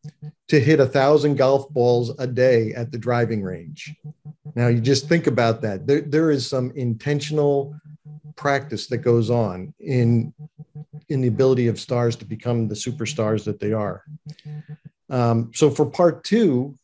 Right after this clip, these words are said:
of the book, it's about, all right, now that we have the data, we need to shift the performance curve. How do we take the average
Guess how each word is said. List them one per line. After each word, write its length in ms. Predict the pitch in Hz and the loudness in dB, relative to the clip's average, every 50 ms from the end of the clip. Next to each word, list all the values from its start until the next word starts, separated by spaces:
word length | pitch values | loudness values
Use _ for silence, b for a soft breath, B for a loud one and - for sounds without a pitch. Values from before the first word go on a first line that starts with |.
| _ _ - | _ _ -10
of 160 | 131 117 113 | -8 -6 -4
the 80 | 117 | -4
book, 360 | 104 104 117 113 123 123 - 139 | -2 0 2 2 2 2 2 0
it's 260 | 127 113 - - - | 0 0 -2 -6 -6
about, 560 | 143 123 117 127 131 143 127 113 117 120 - _ _ _ _ _ _ _ _ _ - | -4 -2 0 2 2 4 4 2 0 -2 -6 _ _ _ _ _ _ _ _ _ 0
all 80 | 147 | 2
right, 140 | 147 135 123 | 2 2 2
now 200 | 123 131 143 156 | 2 2 2 2
that 80 | 156 151 | 2 2
we 120 | 151 147 | 2 2
have 220 | 147 147 147 139 | 2 2 2 0
the 60 | 127 127 | -2 -2
data, 500 | 120 143 151 151 131 120 120 120 120 - _ _ _ _ _ _ _ _ _ _ _ _ | -2 -2 -2 0 -2 -2 -4 -4 -6 -12 _ _ _ _ _ _ _ _ _ _ _ _
we 120 | 127 143 151 | -6 -4 -2
need 200 | 151 156 147 113 | -2 -2 -2 -2
to 80 | 117 | -4
shift 540 | 110 - - - - 170 151 151 - _ _ - | -6 -6 -6 -4 0 0 0 0 -4 _ _ -8
the 60 | 113 | -6
performance 580 | - - 120 117 - 139 131 127 117 101 - | -6 -6 -8 -4 0 0 0 2 0 -2 -6
curve. 300 | - - 95 85 78 - - _ _ _ _ _ _ _ | -8 -12 -14 -14 -14 -16 -20 _ _ _ _ _ _ _
How 180 | _ - 131 139 | _ 0 4 4
do 80 | 156 160 | 6 6
we 100 | 160 156 | 4 2
take 480 | - 147 143 143 143 143 - - _ _ _ _ _ _ _ _ - | 2 2 2 2 2 0 -6 -14 _ _ _ _ _ _ _ _ -6
the 180 | 104 113 117 | -2 0 2
average 480 | 120 127 139 147 160 165 156 139 - | 2 2 2 2 0 -2 -4 -6 -8